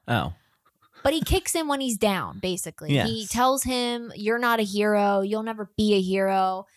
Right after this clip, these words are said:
Speaker 2: The only people that can be heroes are other heroes."
Speaker 1: Oh, I didn't see it. Why, why, why do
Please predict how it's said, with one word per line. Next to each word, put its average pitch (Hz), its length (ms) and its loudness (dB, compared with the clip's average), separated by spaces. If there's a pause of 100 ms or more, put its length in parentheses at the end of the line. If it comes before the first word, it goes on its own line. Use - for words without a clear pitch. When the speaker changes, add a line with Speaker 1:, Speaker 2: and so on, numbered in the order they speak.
(120)
Speaker 2:
The 208 100 -6
only 262 140 0
people 254 200 0
that 226 120 0
can 220 100 -4
be 214 200 -2
heroes 190 680 2
are - 140 0
other 214 200 0
heroes." 214 680 0 (220)
Speaker 1:
Oh, 143 480 2
I 151 140 0
didn't 311 280 -2
see 427 160 -6
it. 480 220 2
Why, 277 60 -12 (440)
why, 320 80 -8
why 392 100 4
do 440 60 4